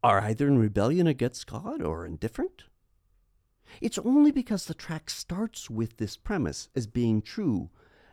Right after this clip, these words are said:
that it can get any traction. Then we hear that, quote, "the wages of sin is death," which is something that Paul says in the book of Romans. That's something that clearly needs further interpretation.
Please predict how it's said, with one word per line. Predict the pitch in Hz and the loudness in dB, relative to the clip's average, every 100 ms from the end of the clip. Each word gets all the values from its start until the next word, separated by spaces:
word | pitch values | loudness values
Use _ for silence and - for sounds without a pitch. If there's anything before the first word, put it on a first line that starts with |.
| - | -4
that | 117 151 - | -2 -2 -2
it | 147 - | -4 -2
can | - 117 | -2 0
get | 90 78 _ _ - | -2 -4 _ _ -10
any | 95 85 | -8 -8
traction. | - 247 247 - - - _ _ _ _ _ _ _ _ _ - - - | -8 -8 -8 -10 -18 -18 _ _ _ _ _ _ _ _ _ -20 -4 4
Then | 302 269 | 8 8
we | 110 | 6
hear | 90 - - - _ _ _ _ _ 165 | -4 -8 -12 -14 _ _ _ _ _ 0
that, | 170 - - _ _ - | 0 0 -20 _ _ -8
quote, | - 147 - 110 | -2 -2 -2 -4
"the | 123 | -2
wages | 107 113 180 135 98 92 92 | 0 0 0 0 0 0 -4
of | - | -8
sin | - 170 78 69 | -4 -2 -2 -2
is | 107 - | -6 -6
death," | - - - _ - _ _ _ _ | -6 -6 -10 _ -20 _ _ _ _
which | - - | -12 -8
is | 127 | -2
something | 123 101 104 | 0 0 0
that | 95 - | -2 -4
Paul | - 117 98 | -4 -2 -2
says | 95 80 95 | -2 -4 -2
in | |
the | 90 | -4
book | 87 82 | -4 -10
of | 107 | -8
Romans. | 156 190 73 78 - - - - - _ _ - - - - - - - - - - | -4 -2 -4 -8 -18 -20 -20 -20 -20 _ _ -20 -20 -20 -20 -20 -20 -20 -20 -20 -8
That's | - - | -6 0
something | 262 226 165 | 2 6 4
that | 135 - | 4 0
clearly | 165 151 139 113 | 4 6 6 4
needs | 107 110 - | 2 0 -2
further | - 123 117 92 78 | -8 -4 -2 -2 -4
interpretation. | 80 95 101 - 90 85 - | -6 -8 -10 -6 -6 -6 -10